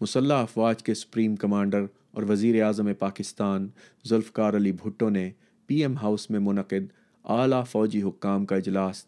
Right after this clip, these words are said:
तलब किया हुआ था। हस्ब मामूल मैं और हफीज़ उनके साथ थे।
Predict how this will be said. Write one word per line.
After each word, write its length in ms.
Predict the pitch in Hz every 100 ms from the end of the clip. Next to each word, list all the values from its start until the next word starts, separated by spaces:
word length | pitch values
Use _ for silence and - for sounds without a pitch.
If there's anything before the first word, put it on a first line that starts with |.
| -
तलब 220 | 98 87
किया 220 | - 95 87
हुआ 220 | 85 -
था। 200 | - - _ _ _ _ _ _ _ _ _ _
हस्ब 260 | 117 131 160 131
मामूल 340 | 127 123 127
मैं 200 | 107 110
और 180 | 117 104
हफीज़ 300 | 92 110 104
उनके 200 | 101 98
साथ 400 | - 101 101 -
थे। 120 | 95